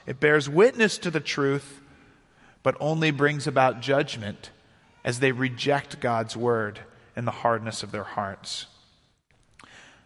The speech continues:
But to others, the parables reveal the truth that Jesus is the Son of God and the way into the kingdom of God. The question is, who is it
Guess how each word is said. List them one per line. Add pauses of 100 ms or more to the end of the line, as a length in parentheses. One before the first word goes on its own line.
(220)
But
to
others, (380)
the
parables
reveal
the
truth
that
Jesus
is
the
Son
of
God (480)
and
the
way (280)
into
the
kingdom
of
God. (1500)
The
question
is, (320)
who
is
it